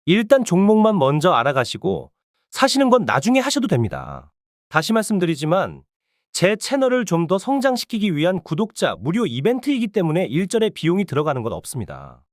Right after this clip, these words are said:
한시적으로 진행하는 이벤트이기 때문에 지금 이 영상을 보고 계시는 분들은 절대로 이번 기회 그냥 지나치지 마시고 지금 보이시는 공일공 이사오삼 칠칠이삼 번으로 구독 완료라고 문자 메시지 하나 보내놓으시면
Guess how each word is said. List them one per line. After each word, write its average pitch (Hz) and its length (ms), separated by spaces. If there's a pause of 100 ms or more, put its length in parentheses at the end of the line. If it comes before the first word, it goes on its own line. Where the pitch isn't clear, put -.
(320)
한시적으로 254 680
진행하는 196 560
이벤트이기 190 640
때문에 151 420
지금 156 380
이 175 280
영상을 156 460
보고 131 280
계시는 127 360
분들은 107 480
절대로 180 440
이번 160 380
기회 214 260
그냥 208 380
지나치지 180 480
마시고 101 720 (460)
지금 214 340
보이시는 175 520
공일공 110 560 (260)
이사오삼 240 720
칠칠이삼 233 640
번으로 175 280
구독 226 320
완료라고 170 540
문자 220 360
메시지 233 380
하나 269 260
보내놓으시면 175 960